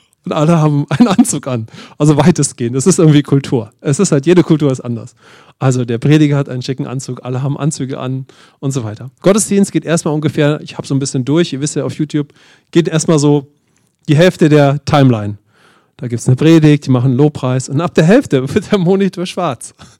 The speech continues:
<laughs> Und dann hörst du im Hintergrund eine Stunde lang, wie in Sprachen gebetet wird. Und ich weiß nicht, was sie dort tun.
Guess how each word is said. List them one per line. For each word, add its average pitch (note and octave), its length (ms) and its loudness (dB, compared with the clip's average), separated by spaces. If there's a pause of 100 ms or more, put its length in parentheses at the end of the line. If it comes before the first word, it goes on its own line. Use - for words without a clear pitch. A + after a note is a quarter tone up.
(840)
<laughs> D3 80 -2 (1160)
Und D#3+ 120 2
dann E3+ 100 6
hörst A#3+ 200 6
du A3 100 6
im G#3 120 8
Hintergrund F3+ 680 4
eine B3 260 4
Stunde F3 320 2
lang, C3+ 280 0
wie C#3 100 0
in C3+ 80 -2
Sprachen D#3 360 -2
gebetet B2 460 0
wird. B2 220 0
Und D3 100 -2
ich - 100 0
weiß - 300 -2
nicht, - 160 -2
was E3+ 160 0
sie D3+ 100 -2
dort D3+ 220 0
tun. B2+ 280 0